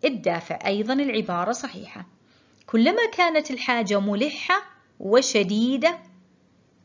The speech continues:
كان السلوك المنبعث ضعيف. هل هذه العبارة صحيحة أم خاطئة؟ عزيزي عزيزتي الطالبة، لما أنت تشعرين بجوع شديد جدا،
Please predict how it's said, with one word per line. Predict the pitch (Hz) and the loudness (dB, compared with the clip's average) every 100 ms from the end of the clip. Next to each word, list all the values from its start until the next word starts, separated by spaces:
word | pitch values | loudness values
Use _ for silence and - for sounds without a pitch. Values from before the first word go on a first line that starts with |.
| - | -6
كان | 208 208 254 285 | -2 2 2 2
السلوك | 311 302 - 311 311 320 320 | 0 -4 -8 -4 -4 -4 -2
المنبعث | 302 294 294 294 277 269 262 285 - _ _ _ _ - | -2 2 2 4 2 2 0 -4 -10 _ _ _ _ -10
ضعيف. | 175 190 226 226 175 - - - _ _ _ _ _ _ | 0 0 2 0 -2 -8 -20 -20 _ _ _ _ _ _
هل | 220 220 | -8 -8
هذه | 247 233 220 | -6 -6 -4
العبارة | 202 202 196 196 190 | -4 -4 -2 -2 -4
صحيحة | - 190 214 233 339 | -8 -10 -10 -6 -4
أم | 285 | -2
خاطئة؟ | - 87 - - 170 - _ _ _ - - | -4 -4 -6 -6 -8 -10 _ _ _ -12 -4
عزيزي | 185 190 196 170 180 | -2 -2 -2 0 0
عزيزتي | 175 180 175 180 180 | 0 -2 -4 -4 -6
الطالبة، | - 180 175 170 180 180 - - - | -2 -2 0 -2 -4 -6 -20 -20 -2
لما | 190 190 185 | 0 2 0
أنت | 262 254 | -2 -2
تشعرين | 233 226 208 208 220 226 226 | -4 -4 -2 -2 0 2 2
بجوع | 180 160 185 175 214 240 247 208 | -2 -4 -4 -2 0 4 2 2
شديد | - 196 175 220 262 294 240 | 0 2 2 2 4 4 2
جدا، | 190 202 160 185 175 | 0 -2 0 -2 -2